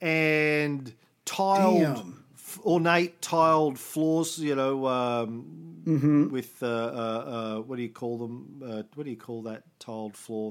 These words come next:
Speaker 1: thing? I can never remember. Mosaic. Sorry, I did remember.
Speaker 2: Right.
Speaker 1: Mosaic
Speaker 2: Right.
Speaker 1: tiled things under the sand on the, on the ocean bed. It looks very,
Speaker 2: Road
Speaker 1: very
Speaker 2: trip.
Speaker 1: cool.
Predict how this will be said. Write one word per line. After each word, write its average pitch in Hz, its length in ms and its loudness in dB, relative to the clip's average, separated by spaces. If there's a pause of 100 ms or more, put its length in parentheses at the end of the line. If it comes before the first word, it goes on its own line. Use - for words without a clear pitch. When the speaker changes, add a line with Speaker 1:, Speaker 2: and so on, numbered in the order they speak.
Speaker 1:
thing? 110 240 -12
I 110 60 -14
can 107 160 -16
never 101 300 -12 (180)
remember. 95 400 -16 (600)
Mosaic. 156 840 2
Sorry, 139 400 -2
I 139 80 -8
did 120 200 -8
remember. 117 280 0
Speaker 2:
Right. 143 480 2
Speaker 1:
Mosaic 185 640 8
Speaker 2:
Right. 135 40 -2
Speaker 1:
tiled 170 460 6
things 196 260 0
under 196 380 4
the 170 100 2
sand 226 640 0 (380)
on 180 160 2
the, 175 160 4
on 175 160 2
the 170 160 2
ocean 190 380 2
bed. 208 280 -2 (560)
It 175 100 -2
looks 233 220 0
very, 156 440 4
Speaker 2:
Road 139 60 0
Speaker 1:
very 175 180 6
Speaker 2:
trip. 123 140 -2
Speaker 1:
cool. 127 320 -2